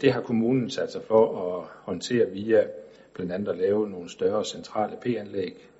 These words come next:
som det for eksempel er gjort i, øh, Danmarksgade,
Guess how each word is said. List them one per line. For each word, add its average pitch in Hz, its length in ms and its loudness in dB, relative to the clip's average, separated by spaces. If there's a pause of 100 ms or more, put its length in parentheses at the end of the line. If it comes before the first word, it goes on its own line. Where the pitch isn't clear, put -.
(100)
som 87 400 -8
det - 80 -12
for - 60 -20
eksempel 95 280 -10
er 87 60 -14
gjort 95 360 -6
i, 82 300 -14
øh, - 120 -8
Danmarksgade, 110 600 -6